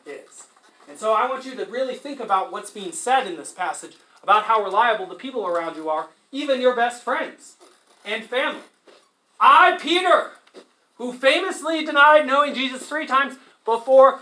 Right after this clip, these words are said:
the rooster crowed," identifies himself. Now let's take a look at, uh, Matthew twenty-six here. This is, uh, one of the synoptic gospel writers.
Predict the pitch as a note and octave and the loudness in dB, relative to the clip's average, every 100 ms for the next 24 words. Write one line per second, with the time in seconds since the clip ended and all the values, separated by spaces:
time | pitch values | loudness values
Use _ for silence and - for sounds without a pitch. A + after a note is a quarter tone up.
0 | - - A#3+ G#3+ B3+ B3+ C4 A#3+ - _ | -8 2 2 2 -6 -6 -2 -2 -6 _
1 | - B3+ G#3 G3+ G3+ G#3+ A3 F3+ D#3 D3+ | 2 2 2 -2 -4 -6 -6 -8 -8 -12
2 | E3 - A3+ C4+ C#4+ D4 D4 D#4 D#4 C4+ | -14 -14 -6 -2 -2 -2 -8 -10 -2 -2
3 | - - G3 F#3 F3 D#3+ - _ F3 G3 | -2 -10 -8 -6 -6 -8 -12 _ -10 -8
4 | G3 G#3 E3+ A3 G3 F3+ G3 - - - | -8 -14 -16 -12 -12 -12 -16 -16 -20 -20
5 | F#3 E3 - - - F3+ F3 E3+ - _ | -16 -16 -16 -20 -18 -8 -8 -8 -12 _
6 | - G#3 A3 G3 A3 G3 G#3 G#3+ A3 G#3 | -10 -8 -8 -12 -12 -6 -6 -6 -8 -10
7 | - F#3 G3 G#3+ G#3+ A3 A3+ C4 C4 | -6 -2 -2 -2 -6 -4 -4 -6 -10